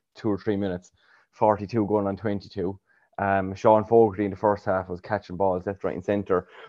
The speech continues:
But the forwards, it's from Bob Kenny out. Bob Kenny started, was, played fifteen, but started like a third man midfielder. Sean Fogarty wearing fourteen started out in the half forward line. Sean Keneally was inside full forward.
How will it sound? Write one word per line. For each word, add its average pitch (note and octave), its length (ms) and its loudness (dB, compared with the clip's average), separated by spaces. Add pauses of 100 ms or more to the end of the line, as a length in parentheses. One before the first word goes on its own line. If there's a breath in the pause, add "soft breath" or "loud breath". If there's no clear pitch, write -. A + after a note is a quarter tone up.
But A2+ 100 4
the A#2+ 60 -2
forwards, C#3+ 540 10
it's - 160 -6
from C#3 240 2 (100)
Bob D3 220 4
Kenny C#3+ 240 4
out. C3 140 6
Bob D#3 200 6
Kenny E3 200 -2
started, A#2+ 480 0
was, A2 220 -8 (320)
played D#3 240 2
fifteen, C3+ 580 -4 (440)
but G#2 100 -12
started C3 240 4
like A#2+ 120 0
a - 20 -10
third B2 200 2
man A2 200 -2
midfielder. G2 420 -2 (340 soft breath)
Sean C3+ 280 6
Fogarty C3 520 2 (320)
wearing A#2+ 280 2
fourteen A2+ 320 0
started A2 220 0
out G#2+ 60 0
in G2 60 -6
the G2 60 -6
half A2+ 200 -2
forward G#2+ 200 0
line. F#2+ 220 -10 (200)
Sean A2 280 -2
Keneally C3 260 -4
was B2 100 -4
inside A#2+ 300 0
full A2+ 200 -4
forward. F2+ 400 -4